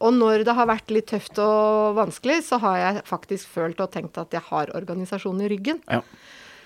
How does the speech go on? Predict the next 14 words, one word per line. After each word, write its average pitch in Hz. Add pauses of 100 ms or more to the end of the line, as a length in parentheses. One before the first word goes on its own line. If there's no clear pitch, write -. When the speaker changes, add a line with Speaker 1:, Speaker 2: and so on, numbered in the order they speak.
(380)
Speaker 1:
Og 262
så 320
hadde 294
jeg 302
tenkt 226
at 226
hvis 233
du 247
hadde 220
begynt 196
i 240
Vinmonopolet 180
som 233
ny 202